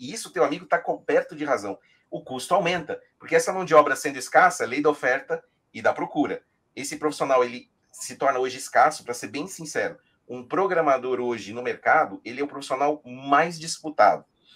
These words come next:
porque ele é o profissional que vai falar essa língua do futuro. Então, realmente, eu, eu vou tocar nesse assunto, como que a gente pode resolver esse dilema de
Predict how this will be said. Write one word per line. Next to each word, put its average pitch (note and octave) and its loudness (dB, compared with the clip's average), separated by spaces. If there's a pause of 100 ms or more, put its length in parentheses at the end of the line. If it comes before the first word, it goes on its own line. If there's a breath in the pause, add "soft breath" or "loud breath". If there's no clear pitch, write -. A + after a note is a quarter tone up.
(140 soft breath)
porque B2+ -10
ele D3+ 0
é C3 2 (120)
o - -20
profissional D3 0
que - -16
vai C#3+ -2
falar D3 8
essa D3+ 0
língua A#2+ -6
do G#2+ -10
futuro. G#2 -18 (340)
Então, C#3 -2
realmente, C#3+ 0
eu, A2 -4
eu A#2 -8
vou C3 -2
tocar F3+ 4
nesse D3 -2
assunto, D3 -6 (280 soft breath)
como - -18
que - -6
a F4+ 0
gente C#4+ -8
pode F3 6
resolver D#3 0
esse D3 -2
dilema B2+ 0
de G2 -8